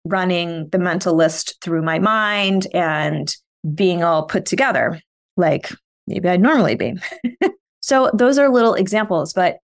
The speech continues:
can you think of the Sephora moments in your life, like the hot mess moments that happened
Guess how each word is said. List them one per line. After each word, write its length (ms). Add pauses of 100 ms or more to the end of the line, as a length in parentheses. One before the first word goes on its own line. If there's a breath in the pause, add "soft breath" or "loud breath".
(120)
can 300
you 140
think 440
of 440 (120)
the 160
Sephora 840 (460)
moments 760 (100)
in 160
your 160
life, 360
like 260 (380)
the 80
hot 300
mess 280
moments 440
that 120
happened 580